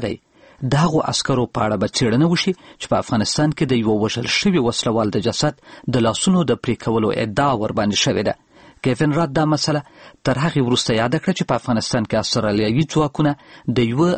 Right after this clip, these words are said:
او یا هم څو وسلوالو د لاسونو په پرې کولو تورن شول. د استرالیا کورني مطبوعات د دې هیواد د وسلوالو ځواکونو د قومندانۍ په حواله وایي، د افغان او استرالیایي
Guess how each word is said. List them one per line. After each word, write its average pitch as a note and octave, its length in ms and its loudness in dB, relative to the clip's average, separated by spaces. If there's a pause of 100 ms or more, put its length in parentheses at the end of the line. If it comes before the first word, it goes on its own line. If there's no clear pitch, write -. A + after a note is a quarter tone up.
او B2+ 140 -2
یا C#3 180 2
هم F#3 80 2 (200)
څو G3 100 0 (100)
وسلوالو A2+ 480 0
د G2+ 160 0
لاسونو C3 320 0
په B2 120 -2 (100)
پرې A2 100 0 (100)
کولو G#2+ 260 2
تورن B2+ 360 0
شول. - 180 -2 (460)
د - 20 2 (100)
استرالیا A#2 440 0 (100)
کورني C3 300 2
مطبوعات C#3+ 420 -2
د - 400 -6
دې D3 140 4
هیواد A#2 260 0
د A#2+ 100 4
وسلوالو C3 560 0
ځواکونو A2+ 360 0
د - 160 -4
قومندانۍ A2 500 2
په G#2+ 120 -4
حواله B2 340 0
وایي، D#3+ 180 0 (340)
د D3+ 40 0 (100)
افغان F3+ 280 0
او E3 100 2
استرالیایي A#2 580 0